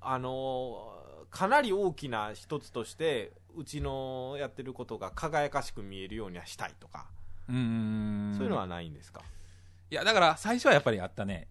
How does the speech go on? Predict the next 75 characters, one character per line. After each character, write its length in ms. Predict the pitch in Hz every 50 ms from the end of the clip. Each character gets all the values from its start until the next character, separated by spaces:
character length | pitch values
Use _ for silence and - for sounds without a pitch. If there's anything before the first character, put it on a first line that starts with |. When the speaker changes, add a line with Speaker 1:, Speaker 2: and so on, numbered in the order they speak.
| - -
Speaker 2:
一 160 | 123 - 135
番 120 | 131 123 120
最 120 | 110 82 80
初。 80 | 85
Speaker 1:
う 20 | 76
ん。 40 | - -
Speaker 2:
ほ 160 | - - 135
ん 80 | 139 139
ま 80 | 131
に 80 | 113 110
農 140 | 110 120 120
業 100 | 110 95
始 200 | 104 104 101 101
め 60 | 92
た 60 | 87
時 240 | 85 92 85 87 98
は、 380 | 113 120 104 90 82 - - - - - -
Speaker 1:
う 20 |
ん。 40 | -
Speaker 2:
や 60 | -
っ 20 | -
ぱ 100 | 123 107
り、 420 | 104 98 92 92 90 87 82 - - - - - - - - - - - - - - - - -
そ 160 | - 101 95
の、 520 | 95 90 87 85 82 82 80 80 76 - -
親 180 | 101 107 107 101
の 120 | 101 92
こ 100 | 98 101
の 220 | 101 95 92 78 -
姿 440 | - - - 104 101 90 - 85 87
見 100 | 98 104 -
て、 360 | - 139 120 90 82 - -
Speaker 1:
う 120 | - 110 98
ん。 20 |
Speaker 2:
子 80 | 107 101
供 200 | 101 98 95 92
が、 120 | 92 90
ま 180 | 92 90 85 95
あ、 60 | 98
憧 260 | 107 104 98 98 95
れ 120 | 92 87
る。 120 | 82 85 78
ま 120 | 113 117 104
あ、 40 |
そ 120 | 92 - 107
う 40 | 104
い 260 | 101 98 95 90 87
う 80 | - - - -
え 100 | 110 104
え 40 | 107
も 140 | 110 101
ん 40 | 92
作 200 | - - - 107
っ 20 | -
て、 380 | - - 165 147 101 87 - -
Speaker 1:
う 40 |
ん。 80 | 117 98
Speaker 2:
っ 20 | 82
て 160 | 82 92 98
い 200 | 95 95 95 95
う 80 | 90 -
姿、 460 | - - 104 95 87 - 85 82 80 - - - - -
こ 280 | - 87 80 82 - -
う、 40 | 101
熱 180 | 107 107 -
心 140 | - 92 90
に 60 | 92
や 60 | 98 98
っ 20 |
て 120 | 98 - 104
る 80 | 104
姿 380 | 101 - 113 104 95 - 95 98
を 60 | 95
見 120 | 117 143 143
て、 300 | - 123 104 80 -